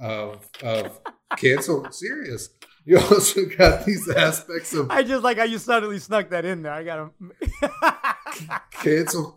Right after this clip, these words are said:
Speaker 1: You got these aspects of cancel culture where on both sides, right?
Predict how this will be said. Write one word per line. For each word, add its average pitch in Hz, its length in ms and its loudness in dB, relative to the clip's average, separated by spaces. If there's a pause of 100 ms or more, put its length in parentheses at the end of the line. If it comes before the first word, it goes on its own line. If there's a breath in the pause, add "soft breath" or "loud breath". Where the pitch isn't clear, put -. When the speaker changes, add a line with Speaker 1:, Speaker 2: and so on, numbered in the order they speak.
(120)
Speaker 1:
You 151 100 -18
got 170 200 2
these 160 180 -2
aspects 165 400 -4
of 143 160 -4
cancel 165 500 -2
culture 139 580 -6
where 123 360 -4
on 131 160 0
both 180 260 2
sides, 113 480 -4
right? 120 220 0